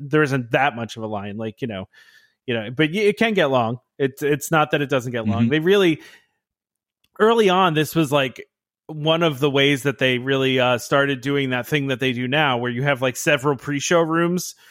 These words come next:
Speaker 1: So it feels like you're not waiting as long, even though you are, right? Like, you're still part of the queue and you're waiting, but you don't really feel like you're waiting 'cause there's something going on in the pre-, they have these, you know, especially with the Disney rides now, like, a couple of the most recent rides have, like, two or three pre-, pre-show rooms, right? Like, there's stuff
Speaker 2: Yeah.
Speaker 1: going on,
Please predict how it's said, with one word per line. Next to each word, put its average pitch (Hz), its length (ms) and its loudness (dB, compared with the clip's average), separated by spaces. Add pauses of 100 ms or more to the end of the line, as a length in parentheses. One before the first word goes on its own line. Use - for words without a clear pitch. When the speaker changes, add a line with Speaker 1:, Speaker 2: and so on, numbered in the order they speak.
(140)
Speaker 1:
So 160 180 0
it 143 80 -2
feels 165 240 2
like 151 140 -2
you're 139 100 0
not 139 180 0
waiting 135 280 -2
as 139 100 -4
long, 151 260 2
even 131 220 -4
though 123 60 -2
you 113 220 -4
are, 120 260 2
right? 123 200 -2
Like, 127 140 -6
you're 135 80 -8
still 156 220 0
part 151 180 0
of 135 80 -2
the 127 60 -4
queue 143 340 0
and 131 80 -2
you're 123 100 -4
waiting, 139 460 0 (300)
but 143 80 0
you 151 80 2
don't 156 100 2
really 143 180 2
feel 151 200 2
like 147 120 -2
you're 156 80 0
waiting 151 280 2
'cause 131 140 -8
there's 120 100 -10
something 139 260 -2
going 127 260 2
on 139 520 2
in 135 140 -4
the 131 60 -2
pre-, 143 280 -4
they 135 160 0
have 120 100 -2
these, 123 320 -8
you 151 60 0
know, 113 200 -2
especially 185 320 -2
with 151 120 -2
the 143 40 -4
Disney 131 280 -2
rides 117 200 -2
now, 147 240 2
like, 117 200 -2
a - 800 -20
couple 185 220 2
of 160 40 4
the 139 180 -2
most 147 320 0
recent 165 300 0
rides 120 300 -2
have, 131 180 0
like, 135 220 0 (160)
two 175 180 2
or 156 60 2
three 190 220 0
pre-, - 420 -4
pre-show 156 320 0
rooms, 113 400 -4
right? 147 200 2
Like, 147 140 -2
there's 143 220 -6
stuff 185 320 -2
Speaker 2:
Yeah. 143 60 -6
Speaker 1:
going 143 240 4
on, 135 380 2